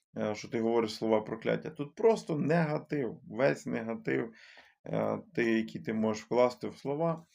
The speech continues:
Якщо ти говориш на себе, ти себе проклинаєш. Ось як воно працює.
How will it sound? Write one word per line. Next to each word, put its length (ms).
Якщо 200
ти 100
говориш 440
на 140
себе, 400
ти 240
себе 560
проклинаєш. 920
Ось 220
як 180
воно 260
працює. 480